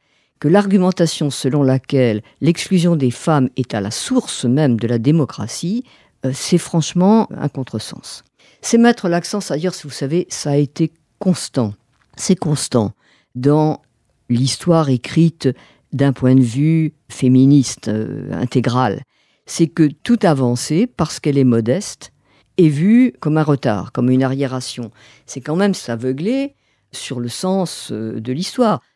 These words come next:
De la même manière, on a fait grief aux lois scolaires de la Troisième République d'avoir établi dans l'enseignement des filles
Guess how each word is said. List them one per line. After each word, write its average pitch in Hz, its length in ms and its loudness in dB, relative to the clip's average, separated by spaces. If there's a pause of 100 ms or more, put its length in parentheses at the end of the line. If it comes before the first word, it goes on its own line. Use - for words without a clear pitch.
De 127 80 -2
la 127 100 2
même 131 180 2
manière, 196 480 0 (360)
on 156 140 4
a 156 80 6
fait 147 200 2
grief 139 760 -2 (600)
aux 123 160 2
lois 135 500 2 (580)
scolaires - 720 -2 (440)
de 127 260 0
la 117 120 2
Troisième 110 420 -2
République 139 680 -2 (320)
d'avoir 156 480 2
établi 151 680 2 (320)
dans 143 160 2
l'enseignement 139 500 4
des 120 140 4
filles 147 360 0